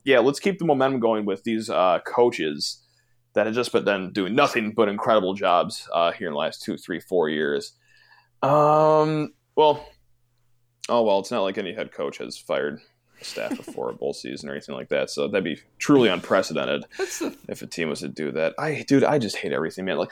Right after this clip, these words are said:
Speaker 1: Her-, Herm Edwards burnt everyone at the stake like the Salem witch trials
Speaker 2: Yeah.
Speaker 1: after a six and six year with wins over Oregon and their rival Arizona.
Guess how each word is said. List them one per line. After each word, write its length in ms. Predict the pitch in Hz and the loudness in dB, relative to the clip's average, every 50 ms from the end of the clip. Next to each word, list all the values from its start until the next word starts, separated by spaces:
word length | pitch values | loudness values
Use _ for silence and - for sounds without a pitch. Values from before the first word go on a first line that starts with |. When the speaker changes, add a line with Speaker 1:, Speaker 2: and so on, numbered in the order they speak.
| - - - - | -10 -12 -2 2
Speaker 1:
Her-, 160 | - 277 - - | 2 2 4 2
Herm 220 | - 226 294 320 240 | 4 4 6 6 6
Edwards 340 | 175 190 208 220 240 208 156 | 6 6 6 4 2 2 2
burnt 220 | - 165 170 - | 2 2 2 4
everyone 260 | 143 156 160 180 180 175 | 4 4 6 6 6 6
at 120 | 160 156 | 4 2
the 80 | 143 - | 0 -4
stake 320 | - - 139 143 147 - | 0 4 4 4 4 4
like 100 | 147 127 | 0 -2
the 80 | - 117 | -2 -6
Salem 380 | - - 160 156 143 131 123 | 2 4 6 6 6 4 2
witch 180 | 123 123 - - | -2 -2 -2 -4
trials 400 | - - 107 104 101 98 101 143 | -4 -2 0 2 2 0 2 2
Speaker 2:
Yeah. 100 | 151 175 | 2 4
Speaker 1:
after 360 | 123 127 - - 131 120 90 | 2 2 2 0 -2 -2 -2
a 60 | - - | -4 -2
six 240 | - 151 156 - | -2 -4 -4 -4
and 100 | - 143 | -6 -10
six 300 | - - 156 151 - - | -2 0 0 0 0 0
year 280 | 143 139 139 139 139 139 - - - | 0 2 4 2 2 0 -6 -10 2
with 200 | - 160 - - | 2 2 2 4
wins 240 | 151 175 180 185 165 | 2 2 4 6 6
over 220 | 170 160 156 165 | 6 6 6 4
Oregon 580 | 160 - 175 185 202 220 220 226 233 233 240 233 | 6 6 6 8 8 8 6 4 4 4 2 2
and 120 | 180 180 | 2 2
their 100 | 180 170 | 2 4
rival 340 | 165 170 170 170 170 175 170 | 6 6 6 6 8 6 4
Arizona. 600 | 156 147 151 156 143 131 139 139 143 147 165 165 | 4 4 2 2 2 2 0 0 0 0 -2 -4